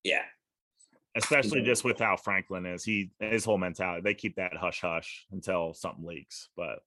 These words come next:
Speaker 1: Yeah. So nitpicking, obviously, I'm gonna go with, um,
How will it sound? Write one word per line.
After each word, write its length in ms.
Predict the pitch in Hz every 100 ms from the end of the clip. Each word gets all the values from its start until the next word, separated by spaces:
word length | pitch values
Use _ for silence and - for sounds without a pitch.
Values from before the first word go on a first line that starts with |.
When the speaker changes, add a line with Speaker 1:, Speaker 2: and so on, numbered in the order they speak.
| _
Speaker 1:
Yeah. 260 | - - - - - _ _ _ _
So 500 | - - 98 95 90 - _ _ -
nitpicking, 640 | 107 107 110 92 98 98
obviously, 680 | 90 87 87 - 92 87 87
I'm 100 | 87
gonna 160 | 90 90
go 400 | 90 87 87 87
with, 220 | 87 - -
um, 560 | 90 87 87 - -